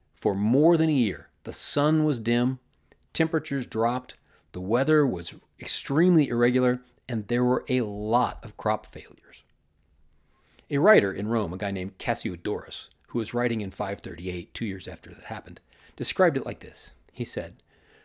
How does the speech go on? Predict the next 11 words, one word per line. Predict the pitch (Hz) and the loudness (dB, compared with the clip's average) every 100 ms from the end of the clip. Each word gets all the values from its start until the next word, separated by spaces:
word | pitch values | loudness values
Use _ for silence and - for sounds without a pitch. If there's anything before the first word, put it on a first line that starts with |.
| _ | _
"The | 110 | -6
sun's | - 165 175 180 139 | 0 2 4 6 4
rays | 120 170 120 87 - - | 6 6 6 2 -10 -10
were | 123 123 | -2 0
weak, | 107 147 143 - - | 0 2 0 -2 -6
and | 113 127 | 0 2
they | 147 | 2
appeared | - 170 165 92 | 2 2 2 0
bluish | 113 113 151 - - - | -4 0 2 0 -4 -12
in | 330 117 | -10 -12
color. | - - | -14 -18